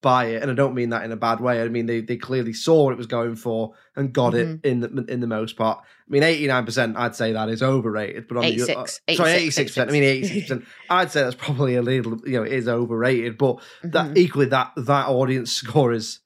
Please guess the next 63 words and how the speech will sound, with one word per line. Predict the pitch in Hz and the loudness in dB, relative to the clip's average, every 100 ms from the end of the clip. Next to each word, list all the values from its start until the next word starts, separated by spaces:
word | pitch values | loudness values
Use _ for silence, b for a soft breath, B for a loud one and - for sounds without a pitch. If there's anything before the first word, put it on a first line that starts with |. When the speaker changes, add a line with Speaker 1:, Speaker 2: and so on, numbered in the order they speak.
| _ _ _ _ _ - | _ _ _ _ _ 0
Speaker 1:
that | 139 131 | 0 0
is | 113 | 0
low | 123 120 117 110 | 0 2 0 -2
for, | - 120 - | -4 -6 -6
for, | 127 | -10
for | 123 120 | -6 -2
what | 120 | 0
it | |
Speaker 2:
Yeah. | 123 | 0
Speaker 1:
is. | 120 | 0
So, | 147 139 | 2 2
so | 143 | 2
I'm, | 151 156 160 | 2 2 2
I'd | 175 196 | 0 0
be, | 160 127 - | -2 -6 0
I'd | 156 175 156 | 2 2 0
be | 156 | -6
willing | 127 139 127 127 | -2 0 0 -2
to | 120 | -2
say, | 123 113 | -2 0
based | 131 131 127 | 0 0 -2
on | 123 | -4
that | - | -4
sort | 123 113 | -6 -6
of | 120 | -6
audience | 120 113 107 - | -6 -6 -10 -6
reaction, | 113 113 - - - - b b b b | -4 -4 -6 -14 -14 -16 b b b b
probably, | 285 349 | 2 4
yeah, | 381 | 4
probably | 359 269 233 | 4 2 2
is | 285 277 | 2 2
a | |
little | 269 240 180 | 4 4 4
bit, | 151 | 2
un-, | 135 139 | 2 -2
probably | - 202 180 - | -2 2 2 4
is | 165 151 156 | 4 4 0
a, | 147 | -2
a | 156 | 0
little | 147 147 143 147 | 2 2 0 -2
bit | 135 135 127 | 0 0 0
underrated. | 131 127 123 131 123 127 | -2 -2 0 2 0 0
Not | 160 214 | 2 4
if | 220 | 4
you | 240 | 4
work | 240 233 | 4 4
out | 202 | 4
the | 208 | 4
average, | 175 131 131 139 | 4 0 -10 -6
but | 143 | -6
if | |
you | 156 | -6
take | 165 160 147 | 0 0 0
into | 131 139 | -8 -6
account | 135 127 127 | -2 0 0
that, | 123 - B B B - | -2 -2 B B B 0
that | 135 127 - - | 2 0 -8 0
audience | 139 135 127 120 120 | 4 4 4 -2 -4
score, | - - 120 120 | -6 -6 -4 2
what | 135 | 2
would | 139 147 | 2 -2
you | 170 | -4
say? | - 120 113 | -4 -6 -6